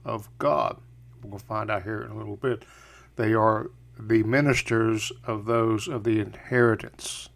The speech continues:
of the born again, the ones who have accepted the Lord and Savior Jesus Christ. In the Old Testament, we have encounters, um, with, uh, with Abraham, who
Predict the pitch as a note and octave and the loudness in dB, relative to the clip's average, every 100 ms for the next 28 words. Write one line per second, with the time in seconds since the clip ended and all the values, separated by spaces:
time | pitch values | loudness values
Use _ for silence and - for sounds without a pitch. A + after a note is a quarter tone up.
0 | - - - - - A2 G2+ G2 G#2+ A2+ | -20 -20 -20 -20 -14 -10 -8 -4 0 0
1 | G#2+ G#2+ G#2 G#2+ F#2 F#2+ G2 G2+ G2+ - | 0 -2 -2 -2 -2 -6 -2 -2 -2 -6
2 | A#2 G#2 G2+ G2+ - A#2 A2 - G#2+ - | -4 -4 -6 -8 -4 -4 -4 -4 -6 -8
3 | - - - - - A#2 A2 G2+ G2 B2 | -20 -20 -20 -20 -2 2 2 2 0 4
4 | A#2 G#2+ G2+ A2+ A2 G2+ F#2+ - A2 G#2 | 4 2 0 4 4 2 -4 2 2 2
5 | - - - - - - - - - - | -2 -10 -14 -20 -20 -20 -20 -20 -20 -20
6 | - B2 C3+ D#3+ F3 - D#3 D#3 - B2+ | -2 6 10 12 12 12 8 8 6 -4
7 | A#2 A#2 A#2 A#2+ A2 G#2 - C#3+ C#3+ - | -2 0 0 0 -2 -6 -2 0 0 -2
8 | A2+ A#2+ A#2 - - - - A2+ A2 G#2+ | 0 0 0 -4 -8 -10 -4 -2 -2 -4
9 | G#2+ - - - - - A#2+ - - - | -8 -14 -20 -20 -16 -2 -2 -2 -18 -20
10 | - A2+ G2+ G2 - - - - - - | -8 -2 -2 -2 -8 -18 -20 -20 -12 -6
11 | G#2+ - - - - - A#2 A#2+ B2+ A#2+ | -6 -6 -16 -20 -14 0 4 4 4 2
12 | B2+ C3 C#3 D3+ - - A#2 A2 G#2+ | 2 0 -4 -12 -20 -8 -2 0 0